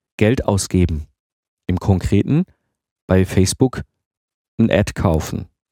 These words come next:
Die Antwort ist einfach. Wenn du danach mehr Geld verdienst, ja. Ansonsten lass es vielleicht bleiben. Ja, so viel zum Thema Marketing für deinen Podcast.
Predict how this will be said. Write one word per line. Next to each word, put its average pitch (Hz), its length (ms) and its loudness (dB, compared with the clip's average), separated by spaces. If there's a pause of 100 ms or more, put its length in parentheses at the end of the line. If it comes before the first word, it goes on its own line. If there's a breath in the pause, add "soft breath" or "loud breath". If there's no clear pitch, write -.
(600)
Die 98 80 4
Antwort 139 460 0 (200)
ist - 160 -2
einfach. 107 500 -2 (760)
Wenn 90 100 2
du 92 80 4
danach 82 320 0
mehr 85 100 0
Geld 90 220 0
verdienst, 151 480 -2 (320)
ja. 78 320 0 (840)
Ansonsten 90 560 0 (760)
lass 85 120 0
es 85 100 -2
vielleicht 113 280 0
bleiben. 73 360 -4 (1400 loud breath)
Ja, 92 220 0
so 165 160 2
viel 214 240 2
zum 160 380 0 (100)
Thema 131 440 2
Marketing 113 580 0 (280 soft breath)
für 90 300 0
deinen 107 240 2
Podcast. - 600 -8